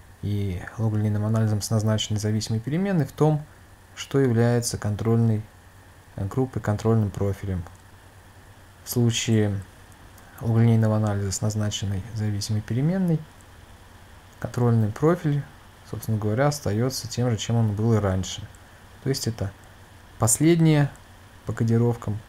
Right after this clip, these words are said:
сочетание изучаемых признаков. А в случае логит-регрессии контрольный профиль включает в себя, а, все сочетания,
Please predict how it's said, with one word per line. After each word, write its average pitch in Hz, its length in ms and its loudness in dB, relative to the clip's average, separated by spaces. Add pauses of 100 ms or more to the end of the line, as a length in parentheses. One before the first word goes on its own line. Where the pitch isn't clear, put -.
(300)
сочетание 120 840 0 (420)
изучаемых 113 500 2
признаков. 92 480 -6 (1500)
А 104 160 -6
в - 60 -6
случае 143 420 2
логит-регрессии 135 1080 2 (360)
контрольный 135 500 2
профиль 147 500 2 (1120)
включает 131 560 0
в - 60 -6
себя, 127 440 0 (640)
а, 98 280 -6 (920)
все 113 420 4 (920)
сочетания, 101 880 0